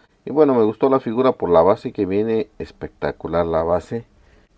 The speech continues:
Es como una figura increíble por uno noventa y nueve, me parece muy bien el precio. No sé a ti qué te pareció, ponle en los comentarios si te gustó o no te gustó, o si las coleccionas tú,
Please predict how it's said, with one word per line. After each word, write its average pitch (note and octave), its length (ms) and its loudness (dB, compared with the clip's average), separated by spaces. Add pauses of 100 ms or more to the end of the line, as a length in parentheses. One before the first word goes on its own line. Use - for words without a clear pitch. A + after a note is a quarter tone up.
(240)
Es E2 200 -10
como F#2 240 -4
una E2+ 220 -2
figura D#2+ 400 -6
increíble F2+ 560 -2
por E2+ 220 -2
uno F#2+ 240 -4
noventa D#2+ 420 -6
y E2 40 -6
nueve, A#2 360 -4
me F#2+ 80 -6
parece F2 380 -4
muy F#2 300 -4
bien F2 200 -4
el E2 140 -6
precio. C3+ 420 -2
No A2+ 100 0
sé G#2+ 240 0
a F#2+ 60 0
ti - 220 -10
qué G2+ 100 -2
te - 140 -6
pareció, E2+ 520 0 (380)
ponle A#2+ 240 4
en G2 60 2
los F#2 120 -2
comentarios A2 640 -2
si - 120 -14
te - 100 -8
gustó D#2+ 300 -6
o F2+ 40 -4
no E2+ 120 -4
te D#2+ 100 -8
gustó, A2 480 0
o - 100 -2
si F2+ 140 -8
las E2 200 -4
coleccionas F2+ 580 -6
tú, F3 320 -4